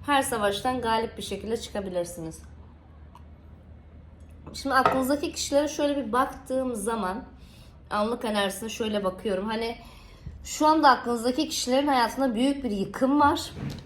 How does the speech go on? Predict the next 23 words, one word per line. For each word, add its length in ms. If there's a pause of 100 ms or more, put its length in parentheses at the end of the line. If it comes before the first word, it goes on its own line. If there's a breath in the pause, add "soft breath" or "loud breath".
(760)
Ama 280
bu 60
yıkım 340
sizin 300
için 260
de 260 (220)
yani 340
bir 100
mucize 480
gibi. 240 (1000)
Çünkü 300
diyor 120
hazırsın 460
hayallerini 420
gerçekleştirmek 920
için 200
kabiliyetin 720
ve 100
kaynakların 720
var. 160
Hayat 380
büyülüdür 440
demiş. 460